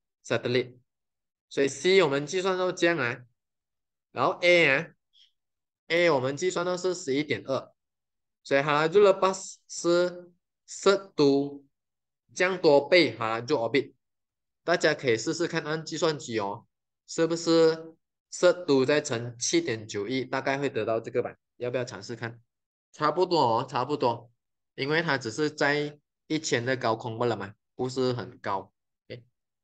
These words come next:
所以你按七点九一摄度啊，你会得到十一点二这样子的意思咯。OK，我们再来看其他的 example。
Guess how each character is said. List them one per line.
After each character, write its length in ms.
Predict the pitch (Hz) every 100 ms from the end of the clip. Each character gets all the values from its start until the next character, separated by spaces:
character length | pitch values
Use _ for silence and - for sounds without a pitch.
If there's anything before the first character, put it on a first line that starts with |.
| _
所 160 | - 127
以 380 | 120 110 101 -
你 280 | 117 113 110
按 440 | 131 160 170 - _ _ _ _
七 240 | - 185 175
点 240 | 123 104
九 180 | 117 117
一 220 | 147 160
摄 220 | 156 156
度 220 | - 135
啊， 160 | 123 120
你 80 | 120
会 100 | 135 123
得 80 |
到 120 | 113 127
十 200 | - 120
一 60 |
点 200 | 123 87
二 200 | 117 - -
这 80 |
样 80 | 131
子 100 | 131
的 80 | 107
意 60 | 127
思 160 | 131
咯。 160 | 196 - _ _ _ -
OK， 80 |
我 60 | 143
们 80 | 127
再 120 | 165
来 120 | 151 127
看 180 | 156
其 160 | 156 120
他 140 | 123
的 160 | 117 98
example。 560 | 101 107 107 151 -